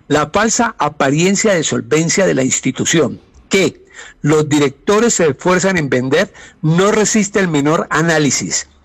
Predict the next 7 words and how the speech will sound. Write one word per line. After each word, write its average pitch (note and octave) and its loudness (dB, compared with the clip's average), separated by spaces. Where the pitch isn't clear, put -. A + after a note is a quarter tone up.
Activos A3 0
como E3 0
el C3 2
estadio, B2+ -2
con D#3+ 0
valoraciones E3 2
distorsionadas, D3+ 0